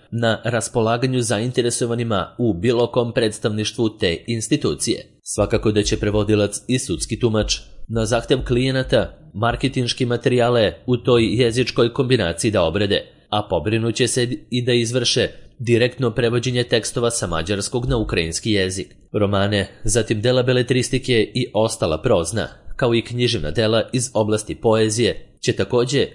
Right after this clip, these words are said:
na osnovu iznetih zahteva da prevedu ovi stručnjaci. Potrudit će se da u što kraćem roku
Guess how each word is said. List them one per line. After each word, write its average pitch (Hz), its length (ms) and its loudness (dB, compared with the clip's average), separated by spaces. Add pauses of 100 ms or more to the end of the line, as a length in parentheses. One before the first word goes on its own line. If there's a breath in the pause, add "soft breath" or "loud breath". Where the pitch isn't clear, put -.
(180)
na 107 460 -2
osnovu 127 500 2
iznetih 127 540 0
zahteva 107 480 0
da 110 160 2
prevedu 135 340 2
ovi 92 200 2
stručnjaci. 101 720 -2 (180)
Potrudit 120 480 2
će 120 120 2
se 123 120 -2
da 117 120 2
u 113 60 2
što 110 240 0
kraćem 85 380 -2
roku 113 280 2